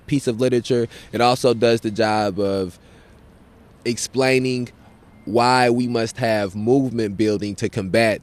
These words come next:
these issues of police terrorism, mass incarceration, and racial injustice.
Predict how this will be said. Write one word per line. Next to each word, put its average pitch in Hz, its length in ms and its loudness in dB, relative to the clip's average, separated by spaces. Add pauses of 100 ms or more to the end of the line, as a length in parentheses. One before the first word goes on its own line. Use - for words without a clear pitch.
these 101 220 -6
issues 101 340 -6
of 87 100 -8
police 98 320 -2
terrorism, 95 540 -4
mass 95 240 -4
incarceration, 92 720 -4
and 90 100 -6
racial 92 300 -8
injustice. 87 580 -10